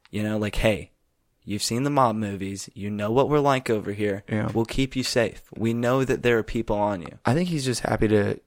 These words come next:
Speaker 2: continue having a job, not have to be
Speaker 1: Deported.
Speaker 2: deported from the country.
Speaker 1: <laughs>
Speaker 2: He's just like, "Gotta get a job, gotta get a job."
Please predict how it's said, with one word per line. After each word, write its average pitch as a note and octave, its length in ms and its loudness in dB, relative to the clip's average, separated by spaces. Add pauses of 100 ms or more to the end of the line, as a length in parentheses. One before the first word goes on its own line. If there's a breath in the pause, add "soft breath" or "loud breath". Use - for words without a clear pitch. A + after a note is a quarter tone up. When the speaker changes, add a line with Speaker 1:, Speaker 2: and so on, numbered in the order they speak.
(120)
Speaker 2:
continue A2 420 -2
having G#2+ 260 4
a G2+ 80 0
job, - 300 0
not - 240 -2
have G#2 180 0
to - 100 -14
be G#2 320 0 (380)
Speaker 1:
Deported. G#2+ 380 4
Speaker 2:
deported A2 260 10
from C3 160 6
the B2 60 4
country. A#2+ 520 8
Speaker 1:
<laughs> - 80 6
Speaker 2:
He's D3 160 8
just B2+ 160 2
like, A2 260 8 (300 loud breath)
"Gotta G#2+ 220 10
get G#2+ 120 8
a G#2+ 40 6
job, G2+ 320 4
gotta G#2+ 140 6
get A2 140 6
a G#2 40 2
job." G2+ 340 2